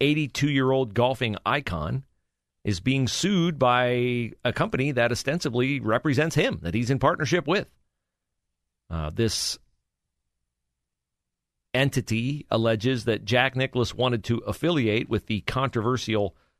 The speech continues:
Saudi Arabian golf tour that Greg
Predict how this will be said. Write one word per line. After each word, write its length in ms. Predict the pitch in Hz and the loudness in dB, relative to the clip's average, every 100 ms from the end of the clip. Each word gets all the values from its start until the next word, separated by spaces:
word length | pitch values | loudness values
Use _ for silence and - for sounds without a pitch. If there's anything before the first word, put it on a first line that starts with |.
| _ - | _ -4
Saudi 580 | - 135 135 135 135 - | 0 4 4 4 0 0
Arabian 540 | 110 110 139 123 107 98 | 2 4 4 2 0 0
golf 300 | 101 104 - | 0 0 0
tour 300 | 110 107 131 | 0 0 0
that 280 | 101 110 98 | -4 -8 -4
Greg 440 | 110 120 117 | 2 2 0